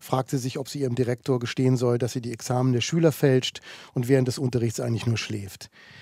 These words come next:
Das ist so eine typische Moschweg-Heldin, gefangen in der Langeweile, genervt vom eigenen Dasein und letztlich ziemlich unsympathisch. Vielleicht gibt's keine Autorin, die derart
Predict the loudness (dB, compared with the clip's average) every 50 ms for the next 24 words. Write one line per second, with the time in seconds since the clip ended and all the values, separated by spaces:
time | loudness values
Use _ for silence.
0 | -20 -20 -18 -10 -4 -4 -2 -2 -2 -2 -2 0 2 2 2 2 2 0 0 0
1 | 2 2 4 4 4 4 2 2 0 0 0 0 0 0 -2 0 0 0 -2 -2
2 | -4 -4 -2 0 2 4 6 6 4 4 4 2 2 2 4 4 4 6 4 4
3 | 4 4 2 2 4 4 4 4 2 2 2 2 2 4 2 0 -2 -2 -2 -2
4 | 0 0 0 -2 0 0 0 0 0 0 0 -2 -2 0 2 2 2 0 0 -2
5 | -4 -6 -6 -6 -8 -10 -10 -10 -10 -8 -4 0 2 2 4 2 2 2 2 2
6 | 2 2 0 -2 -2 -4 -6 -4 -4 -4 -4 -4 -4 -6 -16 -16 -16 -18 -18 -20
7 | -10 _ 0 0 2 2 2 0 0 0 0 2 4 4 4 2 -2 -4 0 2
8 | 2 2 2 0 -2 -4 -4 -4 -4 -4 -4 -8 -10 -10